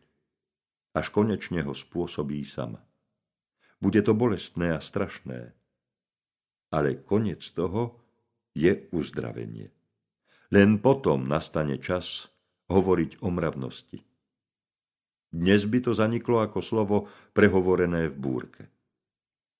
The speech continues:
Potom ale, až prejde tá hodina,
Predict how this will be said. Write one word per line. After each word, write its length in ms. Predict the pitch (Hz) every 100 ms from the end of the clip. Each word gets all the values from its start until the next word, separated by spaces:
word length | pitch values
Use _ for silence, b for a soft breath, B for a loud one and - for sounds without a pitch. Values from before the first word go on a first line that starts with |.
| _ _ _ _ _ _ _ _ _ _ _ -
Potom 320 | 76 82 80 78
ale, 240 | 85 104 - _ _ _ _ _ _ _ -
až 160 | - -
prejde 320 | 110 117 73
tá 320 | 67 65 62 60
hodina, 480 | 73 78 73 76